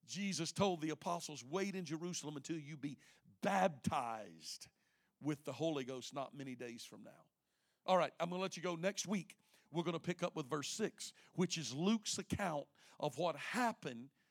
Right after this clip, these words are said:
when the apostles came together. All right, so by the help of the Lord, next week, we're gonna pick up there with verse number six. Five verses tonight.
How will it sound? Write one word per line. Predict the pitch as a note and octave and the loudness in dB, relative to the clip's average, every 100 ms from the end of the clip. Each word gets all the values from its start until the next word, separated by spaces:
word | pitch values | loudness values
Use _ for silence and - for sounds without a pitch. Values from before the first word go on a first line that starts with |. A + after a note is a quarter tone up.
| _ - | _ -2
when | D#3 D3+ | -2 2
the | D3 - D3 | 0 0 -2
apostles | C3 - F#3 D3+ - A#2 G#2 - | -4 -6 -8 -6 -8 -12 -14 -16
came | B2+ A2 G#2+ | -14 -14 -14
together. | A#2 A2+ A#2 - _ _ _ _ _ _ _ _ - | -12 -8 -8 -10 _ _ _ _ _ _ _ _ -4
All | D3 | -2
right, | D3 | -2
so | - | -2
by | D3+ | -2
the | C3+ | 0
help | D#3 F#3+ | 0 0
of | F3+ | -4
the | |
Lord, | D#3+ D#3+ C3 | -4 -4 -4
next | E3 - | -6 -6
week, | B2 - - - | -8 -8 -18 -10
we're | D3 | -6
gonna | C3 | -4
pick | A#2 C3+ | -4 -6
up | B2 - | -6 -8
there | A#2+ G#2+ - _ | -10 -10 -14 _
with | - - | -10 -6
verse | B2+ A#2 | -6 -6
number | A#2 A2+ | -10 -10
six. | A2+ - - | -10 -10 -8
Five | - F#3+ G3 D#3 | 4 8 8 6
verses | D#3+ - C#3 | -6 -6 -10
tonight. | C3+ C3 A#2+ | -10 -8 -8